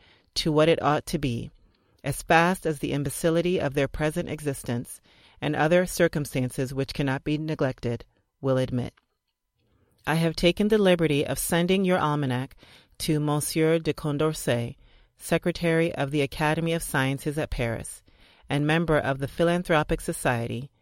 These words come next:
because I considered it as a document to which your whole color had a right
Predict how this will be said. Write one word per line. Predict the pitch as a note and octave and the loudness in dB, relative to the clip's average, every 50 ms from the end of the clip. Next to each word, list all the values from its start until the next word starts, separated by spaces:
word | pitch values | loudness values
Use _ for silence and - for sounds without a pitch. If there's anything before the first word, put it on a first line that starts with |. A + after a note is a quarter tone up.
| _ _ _ _ _ - - | _ _ _ _ _ -10 -6
because | - D#3 - E3 D3+ D3+ | -6 0 2 2 4 4
I | D3+ D3 | 2 2
considered | - - D#3+ D3 - - - F#3+ G3+ G3+ G3 | 0 -2 -6 -6 -2 0 2 2 4 4 4
it | G3+ G#3 - - | 2 0 0 -2
as | D#3+ E3 E3 | -2 0 0
a | F3 | 0
document | D#3+ D#3+ E3 D#3 E3+ - - D3 B2+ A#2+ A#2+ - - - - - - - _ _ _ - | 2 2 2 2 2 0 -2 -2 0 0 -2 -2 -6 -10 -18 -20 -20 -20 _ _ _ -4
to | - E3+ | -2 2
which | D#3 D#3 D#3 D#3 - - | 4 4 2 2 0 -2
your | D3+ D3 D3 D3 | 0 0 0 0
whole | C#3 - F3 E3+ E3+ F3+ F#3 | 2 4 6 6 6 4 2
color | - - F3 D#3+ D3+ C#3 B2+ C#3 | 0 0 2 2 2 2 0 -2
had | C#3 C#3+ C#3 C3+ | -2 -2 -2 0
a | C#3 C3 | 0 0
right | C3+ C#3 C#3 D3 - - | 0 0 0 -2 -4 -8